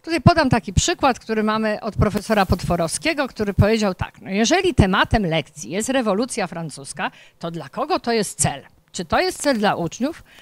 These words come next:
I wtedy profesor mówi: "Nie, nie dla uczniów, to jest cel ewentualnie dla Jakobinów". Dlatego wa-, warto pamiętać, że temat lekcji to nie jest cel lekcji.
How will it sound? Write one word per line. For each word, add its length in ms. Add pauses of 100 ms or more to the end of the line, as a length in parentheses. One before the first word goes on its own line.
(160)
I 60
wtedy 260
profesor 420
mówi: 260
"Nie, 280
nie 180
dla 160
uczniów, 380
to 100
jest 200
cel 220
ewentualnie 640
dla 140
Jakobinów". 760 (380)
Dlatego 320
wa-, 220
warto 380
pamiętać, 580
że 260 (240)
temat 400
lekcji 480 (220)
to 100
nie 240
jest 260 (180)
cel 300
lekcji. 420